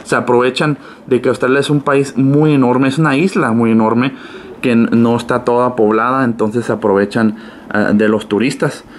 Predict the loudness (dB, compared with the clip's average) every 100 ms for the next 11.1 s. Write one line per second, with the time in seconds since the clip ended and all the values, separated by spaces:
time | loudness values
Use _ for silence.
0 | -18 -2 0 0 -2 -2 0 0 2 0
1 | 0 -4 -6 0 2 2 0 -2 -2 -2
2 | 0 0 2 0 -4 -14 -20 -20 -20 -20
3 | -20 -8 -2 0 0 0 0 0 2 0
4 | -2 -6 -20 -20 -10 -2 0 2 0 0
5 | 0 2 0 -2 -2 0 2 4 2 0
6 | -2 0 0 0 0 0 2 2 2 2
7 | 2 2 0 0 -4 -4 -6 -2 -2 -4
8 | -4 0 2 2 0 -2 -2 -2 0 0
9 | -4 -20 -20 -10 -2 2 2 0 -2 -2
10 | -4 -4 -14 -20 -20 -20 -12 -4 -2 -2